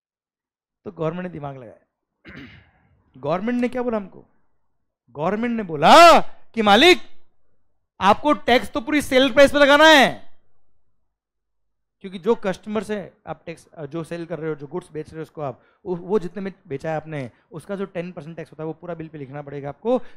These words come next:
कस्टमर से जो टैक्स लेना है वो पूरा उसके बिल पे लिखो आप। अगर आपने, मेरे इस एग्जांपल में पूरा फ़ोर्टीन अगर टैक्स कस्टमर से लिया है तो फ़ोर्टीन टैक्स लिखना पड़ेगा आपको बिल पे ऐसा। हाँ, है ना? तो सर, हमने बोला अगर पूरी सेल प्राइस पे टैक्स लगा दिया तो वापस से लौट के बुद्धू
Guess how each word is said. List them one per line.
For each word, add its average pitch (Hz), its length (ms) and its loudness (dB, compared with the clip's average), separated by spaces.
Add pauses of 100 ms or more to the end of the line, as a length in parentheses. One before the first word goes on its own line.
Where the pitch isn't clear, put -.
(120)
कस्टमर 220 360 -4
से 220 120 -12
जो 220 120 -10
टैक्स 196 260 -16
लेना 160 220 -8
है 151 360 -12
वो 185 60 -6
पूरा 202 260 -12
उसके 175 180 -16
बिल 156 140 -18
पे 151 80 -20
लिखो 117 200 -20
आप। 85 140 -20 (1080)
अगर 180 160 -4
आपने, 240 460 4 (240)
मेरे 180 200 -4
इस 214 100 -6
एग्जांपल 175 400 -8
में 202 180 -12
पूरा 202 140 -8
फ़ोर्टीन 165 320 -12
अगर 196 140 -8
टैक्स 180 220 -16
कस्टमर 170 320 -16
से 160 100 -14
लिया 147 260 -10
है 135 200 -8 (180)
तो 196 60 -14
फ़ोर्टीन 202 360 -10
टैक्स 202 200 -14
लिखना 156 200 -18
पड़ेगा 143 300 -14
आपको 127 180 -20
बिल 123 140 -18
पे 107 120 -20
ऐसा। - 160 -20 (2250)
हाँ, 151 160 -4
है 180 60 0
ना? 226 280 8 (380)
तो 147 60 -16
सर, 175 460 -4
हमने 147 200 -12
बोला 165 180 -8
अगर 156 140 -8
पूरी 180 260 -14
सेल 165 280 -12
प्राइस 175 220 -14
पे 180 80 -18
टैक्स 160 220 -20
लगा 147 160 -12
दिया 165 360 -6
तो - 340 -14
वापस 143 280 -8
से 202 80 -10
लौट 160 260 -6
के 175 80 -14
बुद्धू 208 580 4